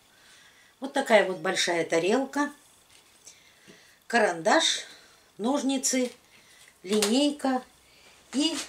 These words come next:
вот такой вот синтетический наполнитель для подушки. Я ничего не буду комбинировать,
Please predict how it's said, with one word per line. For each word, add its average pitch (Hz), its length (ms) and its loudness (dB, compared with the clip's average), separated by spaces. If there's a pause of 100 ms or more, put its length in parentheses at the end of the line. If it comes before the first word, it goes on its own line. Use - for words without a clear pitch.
вот 226 180 -4
такой - 360 2
вот 208 200 -4 (680)
синтетический 254 1120 2 (400)
наполнитель 214 680 2 (360)
для 247 160 -2
подушки. 147 500 -2 (3500)
Я 294 180 4
ничего 285 380 2
не 247 100 0
буду 214 240 -2
комбинировать, 254 880 2